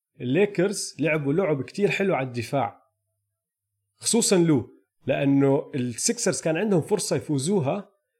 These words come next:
بس غطوا على آيفرسون براعة يعني بصراحة، وتأكدوا إنه حتى ما يلمس الطابة. صفى ماخد إريك سنو رانر ثلاثية وفكحها.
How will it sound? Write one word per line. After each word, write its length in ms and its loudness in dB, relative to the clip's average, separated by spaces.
بس 280 -4
غطوا 280 2
على 340 2
آيفرسون 560 -2
براعة 500 6
يعني 320 -2
بصراحة، 840 -2
وتأكدوا 560 0
إنه 120 0
حتى 260 -2
ما 120 4
يلمس 300 2
الطابة. 460 -4
صفى 320 -6
ماخد 480 0
إريك 240 2
سنو 280 2
رانر 320 4
ثلاثية 800 0
وفكحها. 560 -4